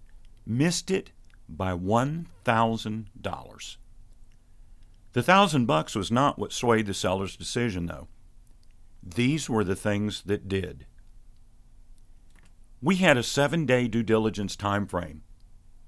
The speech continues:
The winner had five. Now, due diligence is a time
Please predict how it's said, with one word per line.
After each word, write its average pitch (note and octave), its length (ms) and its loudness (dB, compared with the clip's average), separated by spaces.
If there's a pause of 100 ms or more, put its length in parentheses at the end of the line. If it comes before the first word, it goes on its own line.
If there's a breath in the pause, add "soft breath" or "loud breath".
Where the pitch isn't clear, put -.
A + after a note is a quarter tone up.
(320)
The F2+ 120 -4
winner A#2 340 0
had G#2+ 220 -4
five. - 680 -12 (1000 soft breath)
Now, A#2 120 4
due D3+ 220 2
diligence D3 560 4
is A2 140 -2
a A2+ 60 -2
time A2+ 580 0